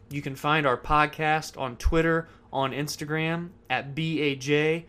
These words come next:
underscore M M A podcast. Check out the link tree in my bio at D Salee fourteen. Uh, find it in Noah's at N T Baker underscore. If you go to that link tree, you're gonna see all of the platforms that our podcast is on, our website for the podcast.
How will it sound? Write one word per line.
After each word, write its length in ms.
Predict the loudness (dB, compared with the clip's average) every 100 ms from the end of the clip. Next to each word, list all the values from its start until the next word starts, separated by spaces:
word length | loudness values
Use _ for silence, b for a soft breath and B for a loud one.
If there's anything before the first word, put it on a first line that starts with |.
| B B B -2
underscore 760 | 0 0 -2 -4 -4 0 0 0
M 200 | -2 0
M 120 | -2
A 120 | -2 -2
podcast. 880 | 2 2 2 -2 0 0 -2 -10 -16 B B B
Check 240 | -2 2
out 220 | 2 2
the 80 | -2
link 340 | -4 -2 -4 -4
tree 460 | -2 0 0 0
in 160 | -4 0
my 240 | 0 2
bio 500 | 4 4 4 2 0
at 200 | 0 -4
D 120 | -6
Salee 340 | -6 -6 -4 -4
fourteen. 720 | -2 -2 -2 -6 -4 -4 -6 B B B B B
Uh, 180 | 0 0
find 320 | 0 0 2
it 80 | 0
in 160 | 0
Noah's 560 | 4 6 6 4 0 -8 -4
at 280 | 2 2 2
N 200 | -2 -4
T 180 | -4 -2
Baker 360 | 0 0 -2 -4
underscore. 720 | -4 -4 -6 -4 -2 -2 -4 B B B
If 120 | -14
you 60 | -2
go 140 | 4
to 80 | 4
that 220 | 4 0
link 220 | 0 -2 -4
tree, 240 | -4 -2
you're 140 | 0
gonna 160 | -2 -2
see 380 | -4 -4 -4 -4
all 340 | 2 4 4
of 100 | 0
the 60 | -2
platforms 640 | 2 2 0 -4 -4 -2
that 120 | -2
our 60 | -2
podcast 600 | -2 -2 -2 -2 -4 -4
is 120 | -6
on, 300 | -4 -2 -4 -4
our 200 | -2 -2
website 640 | 0 0 0 -2 -2 -2
for 120 | -6
the 100 | -10
podcast. 760 | -4 -2 -2 -2 -2 -2 -4